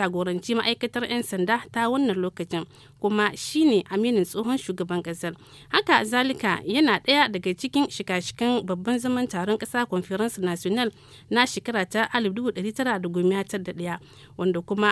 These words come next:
shi ne matsirar demokradiyya a ƙasar Nijar. A cewar wani daga cikin iyalan marigayin,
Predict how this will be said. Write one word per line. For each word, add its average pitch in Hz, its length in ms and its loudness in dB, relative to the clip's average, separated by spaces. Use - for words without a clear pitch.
shi 226 220 -4
ne 190 300 4
matsirar 220 480 0
demokradiyya 180 880 -2
a 160 100 -6
ƙasar 190 280 -4
Nijar. 170 360 -2
A 226 120 6
cewar 311 360 6
wani 311 280 6
daga 196 220 -2
cikin 302 320 2
iyalan 208 320 0
marigayin, 180 540 0